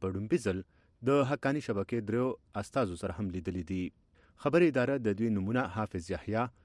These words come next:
سعدالله حماس او ډاکټر فقیر یادوي. حقاني شبکه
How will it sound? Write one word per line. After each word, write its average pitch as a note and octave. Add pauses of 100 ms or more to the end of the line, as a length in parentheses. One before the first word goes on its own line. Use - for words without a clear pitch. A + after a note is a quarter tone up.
(180)
سعدالله F#2+
حماس G#2 (480)
او A#2
ډاکټر B2+
فقیر A#2
یادوي. F2+ (640)
حقاني D#3
شبکه C3+